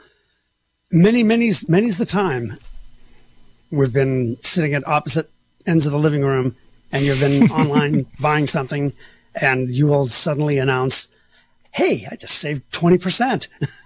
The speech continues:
Speaker 2: Bingo.
Speaker 1: Or free shipping or something like that through, through the Honey extension. So it doesn't, you don't have to go to a website and look for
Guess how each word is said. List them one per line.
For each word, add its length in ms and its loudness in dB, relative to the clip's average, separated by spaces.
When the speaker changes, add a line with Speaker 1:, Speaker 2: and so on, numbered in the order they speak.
Speaker 2:
Bingo. 440 4
Speaker 1:
Or 20 2
free 120 0
shipping 520 -2
or 160 0
something 300 0
like 140 2
that 180 0
through, 300 0
through 180 -2
the 120 0
Honey 280 2
extension. 440 -2
So 180 4
it 160 -2
doesn't, 320 0
you 100 4
don't 140 2
have 100 0
to 80 -6
go 220 4
to 80 4
a 100 0
website 540 -2
and 160 -10
look 160 0
for 360 -2